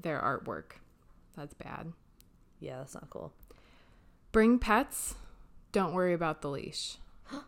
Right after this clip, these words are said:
Speaker 1: What? How do you feel about this? This
Speaker 2: I
Speaker 1: was, like, the hot, hotly debated
Speaker 2: Really?
Speaker 1: in the comic
Speaker 2: I don't
Speaker 1: section.
Speaker 2: really think, uh, pets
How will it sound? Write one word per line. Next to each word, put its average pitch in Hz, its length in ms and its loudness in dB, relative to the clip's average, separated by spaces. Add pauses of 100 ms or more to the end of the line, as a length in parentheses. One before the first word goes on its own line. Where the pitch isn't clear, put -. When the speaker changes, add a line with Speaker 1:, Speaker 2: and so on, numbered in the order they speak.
(760)
Speaker 1:
What? 220 240 6
How 226 120 0
do 285 80 4
you 311 100 4
feel 190 200 2
about 160 240 0
this? 147 380 -6 (440)
This 330 240 12
Speaker 2:
I - 20 4
Speaker 1:
was, 320 160 4
like, 277 200 6
the 220 80 8
hot, 202 340 10 (640)
hotly 196 680 4
debated 165 760 4
Speaker 2:
Really? 196 540 6
Speaker 1:
in 190 140 6
the 180 80 2
comic 165 580 0
Speaker 2:
I 151 60 -2
don't 180 140 4
Speaker 1:
section. 190 120 8
Speaker 2:
really 175 220 4
think, 160 340 -4
uh, 139 440 4 (440)
pets - 540 -4